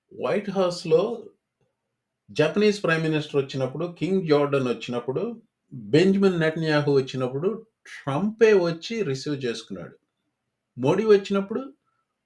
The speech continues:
ఒక అందమైన అమ్మాయిని పంపించాడు. ఆ, ఆ వీడియో చూసిన తర్వాత అనిపించింది, "అరే, ఈ మోడీ భక్తులు నిజమే. ఏంటి మోడీజీ విశ్వామిత్రుడు లాంటి వాడు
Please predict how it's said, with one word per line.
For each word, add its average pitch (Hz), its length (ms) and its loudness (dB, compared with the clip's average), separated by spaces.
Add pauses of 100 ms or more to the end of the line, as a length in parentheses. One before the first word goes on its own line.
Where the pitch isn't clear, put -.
(520)
ఒక - 180 -4 (380)
అందమైన 160 460 0
అమ్మాయిని 131 380 0
పంపించాడు. 90 480 -4 (580)
ఆ, 95 60 -16 (120)
ఆ 139 180 -4
వీడియో 190 300 2
చూసిన 180 260 -4
తర్వాత 156 280 -2
అనిపించింది, 127 440 -8
"అరే, 160 200 -6
ఈ 165 160 -6
మోడీ 131 280 -2
భక్తులు 147 340 -2
నిజమే. 135 320 -4 (880)
ఏంటి 196 300 0 (440)
మోడీజీ 185 500 0
విశ్వామిత్రుడు 170 640 0
లాంటి 156 240 0
వాడు 196 180 0